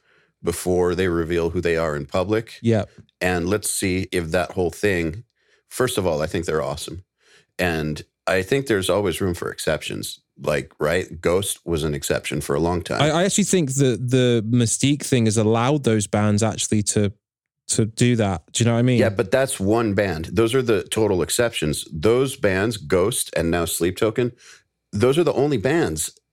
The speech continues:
Speaker 1: Like, back in the day, every single band had mystique. Every movie star had mystique.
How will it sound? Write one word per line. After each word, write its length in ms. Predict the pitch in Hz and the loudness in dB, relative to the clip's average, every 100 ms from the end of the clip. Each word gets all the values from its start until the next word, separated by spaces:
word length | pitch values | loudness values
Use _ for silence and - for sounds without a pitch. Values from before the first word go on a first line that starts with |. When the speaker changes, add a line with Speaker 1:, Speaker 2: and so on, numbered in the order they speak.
| 62 - | -20 -4
Speaker 1:
Like, 220 | 185 131 65 69 - _ - - | 0 0 -4 -12 -16 _ -20 -20
back 500 | - 87 101 135 135 | -10 -2 0 0 0
in 80 | 123 | -2
the 80 | 90 | 0
day, 380 | 123 104 - - | 0 0 -2 0
every 280 | 127 143 120 | -2 0 -2
single 260 | 95 80 | -2 -2
band 260 | 76 80 67 | -2 -4 -4
had 160 | 71 | -6
mystique. 460 | 76 69 - - - | -6 -6 -6 -6 -4
Every 180 | 73 95 | -2 0
movie 300 | 107 139 85 | 0 0 -2
star 260 | - 64 | -2 -2
had 160 | - 71 | -2 -4
mystique. 400 | 69 - - | -6 -6 -8